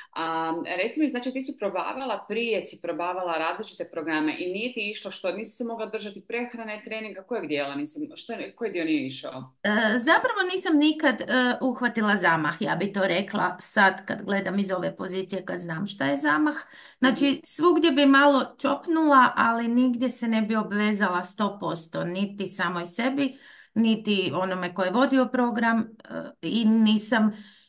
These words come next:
Speaker 2: imala nikad tu varijantu zapravo grupe kojoj odgovaraš isto tako. Mm, to mi je
Speaker 1: Mhm.
Speaker 2: bilo ekstremno važno,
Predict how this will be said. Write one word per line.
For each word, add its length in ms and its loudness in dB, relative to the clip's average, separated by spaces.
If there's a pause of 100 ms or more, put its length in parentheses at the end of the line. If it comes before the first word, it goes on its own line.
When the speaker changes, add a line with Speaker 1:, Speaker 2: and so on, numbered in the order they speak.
(140)
Speaker 2:
imala 440 2
nikad 340 2
tu 80 -4
varijantu 560 2
zapravo 480 0
grupe 540 0 (440)
kojoj 600 -2
odgovaraš 720 2
isto 280 -4
tako. 600 -4 (160)
Mm, 240 2 (300)
to 80 -4
mi 80 2
je 40 2
Speaker 1:
Mhm. 20 2
Speaker 2:
bilo 160 4 (120)
ekstremno 500 -6
važno, 520 4